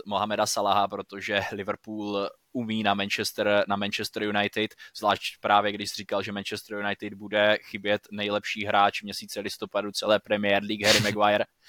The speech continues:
Ano, ale víme, jak to bylo, víme, jak to bylo naposled na Anfield Road. Se-, sedm gólů, eh, které inkasovali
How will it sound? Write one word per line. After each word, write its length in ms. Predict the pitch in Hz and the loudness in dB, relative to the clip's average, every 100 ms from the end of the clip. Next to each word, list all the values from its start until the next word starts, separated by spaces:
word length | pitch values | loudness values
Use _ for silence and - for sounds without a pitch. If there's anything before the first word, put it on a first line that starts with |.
| - - - - - | -20 -18 -18 -20 -4
Ano, 220 | 120 120 | -2 2
ale 180 | 113 113 | 4 4
víme, 260 | 113 113 113 | 0 2 2
jak 140 | 110 | 0
to 80 | 123 | -2
bylo, 280 | 113 113 104 | -4 -2 -4
víme, 220 | 117 107 | -2 0
jak 100 | 107 | 0
to 100 | 110 | -2
bylo 180 | 107 107 | -6 -4
naposled 420 | 104 113 - 107 | -4 -6 -8 -2
na 80 | 104 107 | 0 0
Anfield 320 | 107 117 110 | 0 -4 -4
Road. 200 | 104 92 | -4 -4
Se-, 180 | - 107 | -4 -4
sedm 420 | - - 120 127 127 | -2 0 0 -2 2
gólů, 420 | 120 117 120 123 - - - _ - 107 107 | 6 6 4 -2 -8 -20 -20 _ -2 2 2
eh, 40 | |
které 500 | 104 110 107 107 107 | 0 -2 2 4 4
inkasovali 960 | - 110 107 104 - 107 107 110 110 | 2 -4 -2 -2 0 0 2 2 2